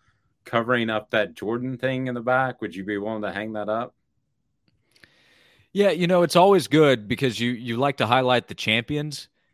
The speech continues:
Speaker 2: but there are others that also <laughs> belong in the conversation in the history of sport. So I think the Boston Celtics of the
Speaker 1: Oh,
Speaker 2: eighties would
Speaker 1: okay.
Speaker 2: be, would be
Speaker 1: Oh, yeah.
Speaker 2: good. Yeah, they, they had half as many titles, in fact, as Jordan. So that would be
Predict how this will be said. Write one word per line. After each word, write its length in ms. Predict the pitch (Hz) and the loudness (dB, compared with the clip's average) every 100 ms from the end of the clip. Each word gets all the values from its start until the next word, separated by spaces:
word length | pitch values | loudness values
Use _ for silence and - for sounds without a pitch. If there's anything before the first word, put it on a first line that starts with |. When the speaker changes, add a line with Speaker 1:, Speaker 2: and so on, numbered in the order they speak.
| _ _ _ - | _ _ _ -20
Speaker 2:
but 420 | 113 127 127 - _ | -2 2 2 0 _
there 480 | 113 107 135 135 131 | -14 -2 0 2 2
are 80 | 123 | 4
others 540 | 151 151 120 107 98 | 4 4 2 2 -4
that 240 | 95 120 | -2 2
also 540 | 113 131 - 135 120 113 | 2 2 0 0 0 -2
<laughs> 140 | 98 | -8
belong 400 | - 113 123 123 | -10 -6 -2 -2
in 80 | 120 | -4
the 60 | 107 | -6
conversation 720 | 127 120 101 - 117 117 107 | -4 -4 -4 -2 -2 -2 -8
in 80 | 98 | -8
the 80 | 90 | -8
history 400 | 117 - 120 95 | -8 -8 -8 -8
of 100 | - | -8
sport. 580 | - - 117 - - - | -10 -6 -6 -6 -14 -20
So 300 | - - 113 104 | -16 -8 -2 0
I 80 | |
think 180 | 101 123 | -2 -4
the 80 | 101 | -4
Boston 380 | 92 120 - 95 | 0 0 -2 -10
Celtics 480 | - 113 113 120 117 | -2 2 4 4 4
of 100 | 110 | 4
the 60 | |
Speaker 1:
Oh, 100 | 107 | 4
Speaker 2:
eighties 380 | 120 110 92 - | 2 0 -4 -6
would 180 | 113 110 | -6 -6
Speaker 1:
okay. 140 | 98 | -2
Speaker 2:
be, 320 | 127 120 95 - _ _ _ - - | -2 0 -4 -8 _ _ _ -14 -6
would 180 | 127 | -4
be 80 | 113 | -2
Speaker 1:
Oh, 20 | |
yeah. 60 | 117 | 0
Speaker 2:
good. 340 | 127 143 - - _ _ - | 0 -2 -6 -20 _ _ -2
Yeah, 100 | 147 | 0
they, 160 | 165 | 2
they 200 | 156 175 | 2 2
had 260 | 151 214 196 | 2 0 0
half 340 | - 180 - | 0 0 0
as 120 | 143 | -4
many 200 | 104 151 | -4 -4
titles, 600 | 139 131 214 131 87 - - | 0 2 2 0 -8 -14 -12
in 120 | 123 | -8
fact, 360 | - 104 - 110 | 0 0 0 -4
as 240 | 95 - | -6 -8
Jordan. 440 | 120 117 110 90 | -10 -4 -4 -6
So 140 | 87 110 | -8 -4
that 160 | 117 | -4
would 100 | 147 | -4
be 140 | 135 | -6